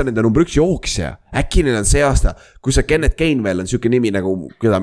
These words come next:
kellele mina hoiaksin silma peal. Et, äh, võib-olla, kuna Miles Sandersil on viimane aasta kindlasti, et ma ei tea, kui palju nad tahavad Miles Sandersit kasutada, sest eelmine aasta ei tahtnud juba.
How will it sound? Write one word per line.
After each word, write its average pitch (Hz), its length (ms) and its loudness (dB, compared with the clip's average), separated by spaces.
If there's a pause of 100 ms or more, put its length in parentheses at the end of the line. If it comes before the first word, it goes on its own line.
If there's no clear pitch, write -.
kellele 110 240 -2
mina 127 240 0
hoiaksin 90 300 -4
silma 101 260 0
peal. 80 240 -2 (240)
Et, 98 320 0
äh, 98 160 2
võib-olla, 123 460 2 (880)
kuna 135 160 2
Miles 143 240 2
Sandersil 131 560 2
on 101 140 -4 (100)
viimane 117 320 0
aasta - 160 -4
kindlasti, 98 460 -2
et - 420 -20
ma 101 160 2
ei 95 160 0
tea, 107 160 2
kui 98 100 -2
palju 95 200 -2
nad 90 100 -8
tahavad 90 240 -2
Miles 98 240 -2
Sandersit 87 340 -2
kasutada, 87 460 -8
sest 110 160 -2
eelmine 87 160 0
aasta 80 160 -8
ei 78 80 -10
tahtnud 73 240 -10
juba. - 140 -12